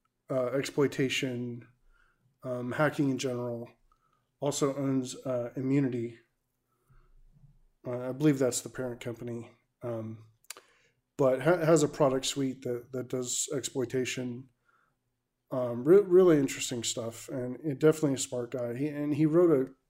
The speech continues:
a thought-provoking post last September,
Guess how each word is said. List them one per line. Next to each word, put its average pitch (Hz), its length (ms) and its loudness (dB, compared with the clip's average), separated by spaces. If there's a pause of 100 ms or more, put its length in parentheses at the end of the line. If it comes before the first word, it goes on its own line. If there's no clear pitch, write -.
(380)
a 127 200 -2
thought-provoking 135 760 -2
post - 480 -10 (920)
last 143 240 4
September, 147 680 0